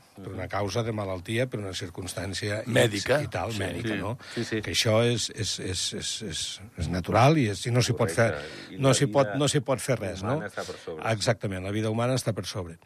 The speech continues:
Speaker 1: Ara bé, vull dir, amb gent que han anat i que se sap avortar fora, o al mateix Hospital de la Seu, que et donen la pastilla per poder avortar,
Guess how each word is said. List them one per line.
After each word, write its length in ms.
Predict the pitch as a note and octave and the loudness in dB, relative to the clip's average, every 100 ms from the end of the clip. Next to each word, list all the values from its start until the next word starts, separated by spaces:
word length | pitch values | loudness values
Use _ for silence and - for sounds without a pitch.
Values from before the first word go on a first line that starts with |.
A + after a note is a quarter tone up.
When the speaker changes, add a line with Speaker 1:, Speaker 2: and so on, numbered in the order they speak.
| - - - _ _ _ - | -20 -20 -20 _ _ _ 4
Speaker 1:
Ara 120 | F3 | 4
bé, 140 | C#3+ F2 _ _ _ _ | 4 -2 _ _ _ _
vull 140 | A2 A#2+ | -2 -2
dir, 120 | A#2+ | -2
amb 200 | - G#2+ | -4 -2
gent 200 | G#2 F3 C#3 | 0 0 -2
que 80 | |
han 80 | G#2+ G#2+ | -6 -2
anat 220 | C#3+ B2 _ _ G#2 | 0 -2 _ _ -18
i 60 | |
que 120 | - - | -14 -14
se 140 | F2 | -10
sap 280 | - B2+ - _ _ _ _ _ - | -4 -4 -4 _ _ _ _ _ -14
avortar 380 | F#2 E2+ - F2+ | -12 -10 -10 -6
fora, 240 | C#3 B2 - | -4 -6 0
o 160 | C#3 C3+ | 4 4
al 140 | A#2+ | 2
mateix 380 | G#2+ G2 D#3 D#3 | -2 -4 -4 -4
Hospital 380 | B2+ - G#2 A2+ | -6 -6 -6 -4
de 80 | G#2+ | -4
la 60 | F#2 | -4
Seu, 160 | D#3+ F#3+ | -6 -6
que 60 | F#2+ | -10
et 40 | |
donen 260 | G2 A#2 A#2+ | -6 -2 -2
la 60 | G#2+ | -4
pastilla 340 | - - E3 | -8 -8 -8
per 140 | B2 - | -8 -10
poder 280 | - G#2 A#2 | -8 0 2
avortar, 400 | A#2+ B2+ D3 | 2 0 -2